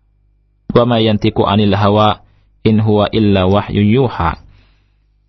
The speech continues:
Kemudian juga dari Umar bin Khattab, beliau juga pernah mendengar Rasul sallallahu alaihi wa ala alihi wasallam bersabda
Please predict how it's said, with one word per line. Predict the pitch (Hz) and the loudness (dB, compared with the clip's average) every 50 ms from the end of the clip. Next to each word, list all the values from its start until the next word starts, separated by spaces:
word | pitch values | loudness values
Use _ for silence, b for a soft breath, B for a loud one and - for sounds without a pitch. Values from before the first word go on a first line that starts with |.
| _ _ _ _ _ _ _ _ _ _ _ - | _ _ _ _ _ _ _ _ _ _ _ 0
Kemudian | 170 175 190 190 202 214 214 196 | 0 2 2 2 0 0 0 0
juga | 185 185 175 190 190 190 190 202 - - - _ _ - | -2 -2 -2 0 0 -2 -2 -4 -8 -12 -16 _ _ -6
dari | - 143 143 143 139 139 135 131 131 | -2 0 0 2 2 0 0 -2 -2
Umar | - - 196 208 208 | 0 0 2 2 0
bin | 185 165 147 | 0 -2 -2
Khattab, | - 139 135 - - 143 139 135 135 - - - - | -2 -2 -2 0 0 0 0 0 -2 -6 -12 -18 -14
beliau | 139 131 127 131 135 127 | -6 -2 0 0 0 0
juga | 127 131 127 127 117 | -2 -2 -2 -2 -2
pernah | - 123 123 123 120 | -2 -2 -2 -2 -2
mendengar | 123 120 123 127 135 151 160 156 151 147 | 0 0 0 2 2 2 0 0 0 -2
Rasul | 143 - 151 143 | -2 -4 -6 -8
sallallahu | 135 - 135 131 131 139 151 151 147 139 | -6 -4 -2 0 0 0 0 0 0 0
alaihi | 131 131 131 135 147 151 143 139 | 0 0 0 0 -2 -2 -2 0
wa | 139 135 127 | 0 0 0
ala | 123 123 120 131 131 | 0 0 0 0 0
alihi | 127 131 127 131 131 | -2 -2 -2 0 0
wasallam | 127 120 - - 135 123 123 123 120 120 113 | 0 0 -2 -2 -2 0 0 0 0 -2 -4
bersabda | 113 - - 120 117 120 127 135 143 160 - - | -4 -4 -2 -2 -2 0 0 0 0 0 -2 -4